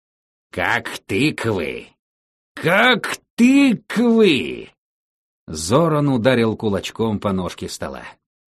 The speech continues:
"Сокрушим!" Горан доказательно вытянул руку,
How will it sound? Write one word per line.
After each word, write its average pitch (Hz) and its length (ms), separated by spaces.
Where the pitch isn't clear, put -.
"Сокрушим!" 151 1400
Горан 196 500
доказательно 143 720
вытянул 104 560
руку, 165 500